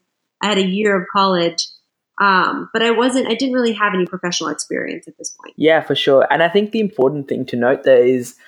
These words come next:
Speaker 2: um, that as, as you said, um, the co-founder asked you to go out and hire someone.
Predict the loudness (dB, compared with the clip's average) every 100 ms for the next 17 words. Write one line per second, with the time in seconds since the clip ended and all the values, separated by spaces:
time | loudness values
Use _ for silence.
0 | _ _ _ 0 2 2 -2 -10 0 2
1 | 2 -2 -8 -20 _ _ -4 0 0 2
2 | 0 0 -4 4 4 4 0 0 0 0
3 | -6 0 0 2 0 2 2 0 -2 -8
4 | 0 2 4 0 -2 -4 -2 0 2 2
5 | 0 -4 -2 -6 -8